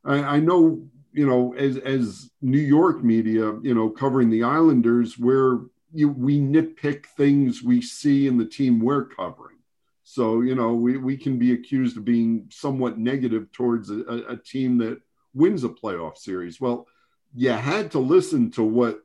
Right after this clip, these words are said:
the Pittsburgh media, uh, at least on the radio, sports talk, and, and the callers were saying about the Penguins. You would have thought they had finished behind the Buffalo Sabres in the East Division.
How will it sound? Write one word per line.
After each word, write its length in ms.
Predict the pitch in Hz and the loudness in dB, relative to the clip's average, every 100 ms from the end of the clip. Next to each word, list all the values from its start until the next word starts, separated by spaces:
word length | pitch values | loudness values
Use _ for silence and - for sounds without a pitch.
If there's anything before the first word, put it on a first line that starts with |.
| - | -12
the 80 | 110 | -10
Pittsburgh 580 | - 190 - 156 123 104 | -2 -2 -2 0 0 2
media, 540 | 113 113 110 107 95 - _ 113 | 0 0 -2 -2 -6 -12 _ -8
uh, 240 | 117 113 110 | -8 -8 -14
at 140 | 127 143 | -8 -2
least 240 | 147 - | -2 0
on 140 | 143 | 0
the 80 | 120 | 0
radio, 540 | 104 127 156 139 87 87 | 2 2 4 2 0 -8
sports 500 | - - 147 160 - | -12 -4 -2 -2 -4
talk, 340 | 110 92 - _ _ _ _ | -8 -8 -10 _ _ _ _
and, 140 | 127 127 | -4 -2
and 160 | 127 120 | 0 0
the 80 | 113 | -2
callers 540 | - 165 196 107 - | -4 0 2 0 -2
were 100 | 113 | -6
saying 320 | 107 147 127 | -4 -2 0
about 300 | 110 113 107 | -2 -4 -8
the 60 | - | -10
Penguins. 600 | - 170 226 120 82 - | -6 -2 0 0 -4 -6
You 140 | 185 | -2
would 160 | 262 285 | -2 -2
have 200 | 123 - | -4 -6
thought 280 | 185 170 - | -6 -6 -4
they 140 | 123 | -2
had 120 | 107 | -4
finished 520 | - - 139 123 - _ - | -6 -6 -4 -4 -8 _ -12
behind 640 | 113 104 147 170 170 156 143 _ _ - | -10 -8 -4 -2 -2 -2 -10 _ _ -6
the 60 | |
Buffalo 520 | 123 147 147 156 143 110 | -4 -2 -2 0 0 0
Sabres 680 | - 139 143 107 82 82 - | -2 2 2 0 -6 -6 -4
in 120 | 127 | 0
the 260 | 123 143 | 0 -2
East 220 | 139 123 - | -8 -8 -8
Division. 520 | 107 131 147 117 | -4 -2 -2 -4